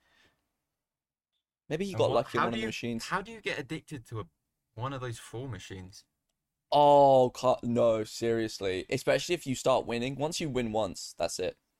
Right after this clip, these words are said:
Speaker 1: That's it.
Speaker 2: <laughs>
Speaker 1: You're done. You're losing all your money.
Speaker 2: Maybe, maybe.
Speaker 1: Um,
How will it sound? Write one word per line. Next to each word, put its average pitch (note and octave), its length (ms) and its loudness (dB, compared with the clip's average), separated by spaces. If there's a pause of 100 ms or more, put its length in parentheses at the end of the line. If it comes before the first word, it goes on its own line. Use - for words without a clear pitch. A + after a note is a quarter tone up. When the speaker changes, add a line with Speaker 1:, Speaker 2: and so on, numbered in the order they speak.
(600)
Speaker 1:
That's - 220 -6
it. F#2 220 -4
Speaker 2:
<laughs> - 60 -12
Speaker 1:
You're - 120 -4
done. G2 300 -2 (420)
You're C3 160 2
losing C3+ 360 2
all A#2+ 160 0
your A#2 120 0
money. F#2 340 -6 (340)
Speaker 2:
Maybe, G2+ 380 -8 (200)
maybe. F#2+ 280 -12
Speaker 1:
Um, B2 420 0